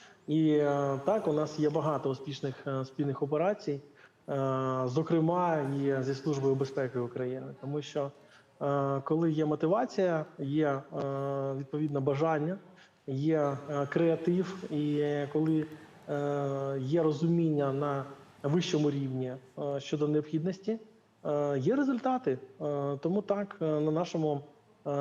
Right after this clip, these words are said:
напрямі діяльності, на нашому напрямку чорноморському,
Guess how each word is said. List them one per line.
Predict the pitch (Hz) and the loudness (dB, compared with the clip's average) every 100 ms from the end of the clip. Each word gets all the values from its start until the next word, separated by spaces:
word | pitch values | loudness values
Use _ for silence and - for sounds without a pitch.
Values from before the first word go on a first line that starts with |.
| 143 139 139 | 0 0 0
напрямі | 139 160 151 156 | 0 0 2 2
діяльності, | 147 160 165 214 208 - 156 147 | 2 2 4 2 -2 0 0 2
на | 143 | 2
нашому | 151 147 151 | 0 2 2
напрямку | 143 180 190 165 160 | 2 2 0 0 -4
чорноморському, | 160 147 143 143 143 135 131 | -6 -4 -2 -4 -4 -6 -6